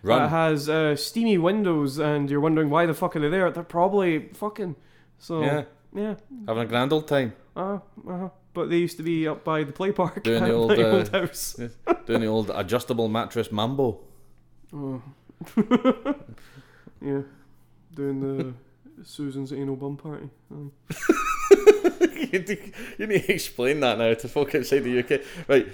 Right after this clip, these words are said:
Speaker 1: Susan Boyle, uh, when she came out with her first album,
Speaker 2: Susan
Speaker 1: uh,
Speaker 2: Boyle was
Speaker 1: after
Speaker 2: a
Speaker 1: doing,
Speaker 2: singer.
Speaker 1: after doing really well in,
Speaker 2: Mm-hmm.
Speaker 1: uh, was it Britain's Got Talent
Speaker 2: It
Speaker 1: she
Speaker 2: was
Speaker 1: was on?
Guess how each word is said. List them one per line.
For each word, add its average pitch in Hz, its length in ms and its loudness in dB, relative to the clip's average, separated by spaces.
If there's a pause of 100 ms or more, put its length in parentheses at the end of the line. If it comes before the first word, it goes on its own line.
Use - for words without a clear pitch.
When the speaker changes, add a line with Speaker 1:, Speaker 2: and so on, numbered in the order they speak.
Speaker 1:
Susan 208 400 2
Boyle, 131 440 4 (280)
uh, 127 340 6
when 131 220 2
she 151 320 -4
came 147 180 0
out 131 140 4
with 127 80 6
her 117 60 6
first - 320 0
album, 113 480 2 (140)
Speaker 2:
Susan 143 260 -4
Speaker 1:
uh, 120 40 6
Speaker 2:
Boyle 123 180 6
was - 100 2
Speaker 1:
after 139 60 6
Speaker 2:
a 127 140 4
Speaker 1:
doing, 127 120 6
Speaker 2:
singer. 151 180 0
Speaker 1:
after 131 240 4
doing 131 240 6
really 117 240 4
well 110 440 2
in, 104 300 -2
Speaker 2:
Mm-hmm. 98 560 -2
Speaker 1:
uh, - 60 -18
was 110 120 -10
it 120 40 -10
Britain's 202 260 -2
Got - 160 0
Talent 208 260 -2
Speaker 2:
It 139 40 -2
Speaker 1:
she 139 80 2
Speaker 2:
was 143 120 2
Speaker 1:
was 262 80 2
on? 269 80 2